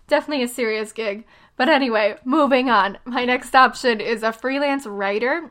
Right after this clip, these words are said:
Honestly, you could be any kind of freelancer, but of course, I'm gonna talk about freelance writing 'cause that's what I do for a living. So you don't need to be an English major to be a freelance writer. I actually started freelance writing when I was a sophomore in college, and it's why I was able to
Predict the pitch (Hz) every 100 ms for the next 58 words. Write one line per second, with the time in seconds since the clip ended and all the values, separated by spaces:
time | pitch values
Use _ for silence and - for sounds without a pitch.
0 | _ 240 240 247 285 247 220 202 202 208
1 | 220 196 196 196 190 220 196 196 196 -
2 | 233 226 226 - - - - 269 294 277
3 | 302 277 277 262 247 277 262 262 247 269
4 | 277 269 254 247 254 254 - 269 - 233
5 | 240 208 190 180 180 175 180 233 _ -
6 | _ - - 240 233 240 277 262 277 330
7 | 349 370 247 214 208 226 202 240 254 247
8 | 226 220 233 220 240 240 208 208 202 208
9 | 233 - 277 - - 226 226 233 233 247
10 | 233 233 233 220 220 220 214 214 214 -
11 | - 214 240 269 285 294 240 214 226 247
12 | 226 226 220 - 202 208 208 220 220 214
13 | 214 226